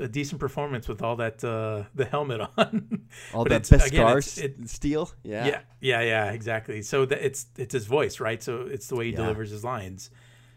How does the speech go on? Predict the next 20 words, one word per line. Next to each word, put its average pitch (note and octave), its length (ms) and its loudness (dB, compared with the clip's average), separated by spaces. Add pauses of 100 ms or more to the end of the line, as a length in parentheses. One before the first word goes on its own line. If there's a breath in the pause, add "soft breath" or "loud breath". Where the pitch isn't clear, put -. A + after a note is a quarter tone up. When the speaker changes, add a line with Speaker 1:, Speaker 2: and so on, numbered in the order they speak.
(160 soft breath)
Speaker 1:
Um, G#2+ 320 -2
Speaker 2:
Yeah. F2+ 80 -10
Speaker 1:
full B2+ 340 -2
of, G#2+ 200 -6
uh, G2+ 600 -4 (200)
just - 360 -16
full B2 240 -6
of G#2 80 -2
attitude, A2+ 680 -4
and, G2 200 -8
and A2+ 120 -8
he A#2+ 80 -6
sounds A#2 400 -6
like A#2+ 140 -4
a A#2+ 40 -6
Mandalorian B2 600 -2
bounty C#3+ 260 0
hunter. F#2+ 260 -6
It's F2 140 -12
great. - 400 -8